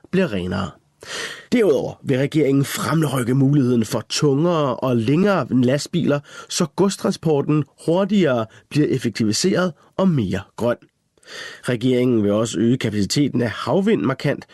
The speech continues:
som potentielt kan føre til mere end en femdobling af dansk vindenergi. Det er grøn strøm svarende til forbruget i mere end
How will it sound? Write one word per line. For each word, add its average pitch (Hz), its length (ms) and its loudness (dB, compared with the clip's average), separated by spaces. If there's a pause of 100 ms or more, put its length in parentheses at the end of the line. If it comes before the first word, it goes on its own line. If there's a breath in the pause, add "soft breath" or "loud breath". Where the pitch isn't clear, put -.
(140 loud breath)
som 151 260 0
potentielt 170 580 0
kan 185 120 -2
føre 160 280 0
til 160 200 0
mere 151 540 2
end 151 160 4
en 160 280 2
femdobling 151 840 0 (260 soft breath)
af 127 160 -2 (220)
dansk - 320 -4 (100)
vindenergi. 113 720 0
Det 110 200 2
er 107 100 -2 (100)
grøn 123 260 -2
strøm - 380 -2
svarende 117 440 0
til 120 260 -2
forbruget 131 680 2
i 127 280 0
mere 131 380 2
end 160 160 2